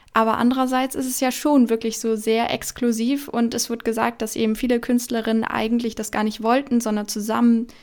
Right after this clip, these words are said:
mit anderen Künstlern, äh, dargestellt werden wollen. Also weil sie eben dazugehören und nicht nur ihr Geschlecht sie definiert, sondern das, was sie machen. Und da weiß ich eben selber nicht so genau, ob das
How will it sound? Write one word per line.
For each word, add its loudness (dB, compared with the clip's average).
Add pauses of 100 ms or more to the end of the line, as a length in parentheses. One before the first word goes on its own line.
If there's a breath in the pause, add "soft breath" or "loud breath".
(280 loud breath)
mit 2
anderen 2 (280)
Künstlern, 4 (520 loud breath)
äh, -2
dargestellt -4
werden -4
wollen. -4
Also -4
weil -4
sie -8
eben -2
dazugehören -2
und -8
nicht -2
nur -2
ihr -6
Geschlecht -6
sie -6
definiert, -8
sondern -6
das, -8
was -8
sie -8
machen. -6 (560 loud breath)
Und -2
da 0
weiß -4
ich -10
eben 0
selber -2
nicht -4
so -4
genau, -2
ob -8
das -8